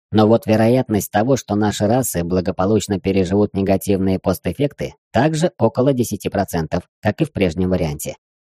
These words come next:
И, наконец, третий вариант, признанный аналитиками Союза самым перспективным. Мы в короткие сроки поднимаем младшие расы до уровня развития,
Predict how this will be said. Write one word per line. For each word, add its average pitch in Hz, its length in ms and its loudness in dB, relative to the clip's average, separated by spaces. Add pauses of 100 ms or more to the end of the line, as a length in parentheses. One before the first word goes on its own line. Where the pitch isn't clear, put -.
(420)
И, 156 100 4
наконец, 175 440 4
третий 120 380 2
вариант, 113 440 2 (120)
признанный 160 540 2
аналитиками 123 640 0
Союза 143 420 0
самым 117 400 -2
перспективным. 80 880 -8 (580)
Мы 147 160 4
в - 60 -12
короткие 127 440 2
сроки 139 460 0
поднимаем 151 600 2
младшие 127 420 0
расы 131 360 2
до 123 260 0
уровня 120 360 2
развития, 113 680 0